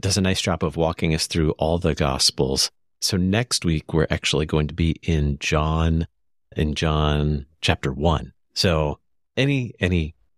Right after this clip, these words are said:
heads up or what we're looking forward to in the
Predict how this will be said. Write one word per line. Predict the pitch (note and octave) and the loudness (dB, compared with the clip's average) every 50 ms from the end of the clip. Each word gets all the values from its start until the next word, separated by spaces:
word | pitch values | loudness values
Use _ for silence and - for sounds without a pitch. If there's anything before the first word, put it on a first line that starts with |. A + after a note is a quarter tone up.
| _ _ _ | _ _ _
heads | - - G2+ E2+ D2+ - F2 | -4 -2 -2 0 0 0 0
up | E2+ F2 - _ - | 0 0 0 _ -4
or | C#2+ C2+ C#2 C#2 B1+ B1 B1+ B1+ - - | -4 -2 0 0 0 0 -2 -2 -4 -4
what | - E2 F2 G2+ - - | -4 -2 -2 -2 0 0
we're | G#2 | 0
looking | G2 F2+ F#2 - - G2 E2+ | 0 -2 -2 -2 -2 -4 -4
forward | - - F2+ F2+ F2 E2+ - | -2 -2 0 0 0 0 -2
to | - - F2 E2 D#2+ D#2+ D#2 - - | -2 0 0 2 2 2 0 -2 -2
in | - D#2+ D#2+ | -2 0 0
the | D2 D2+ D2+ C#2+ C#2 C#2+ C#2+ C#2+ | 2 2 2 2 0 0 0 -2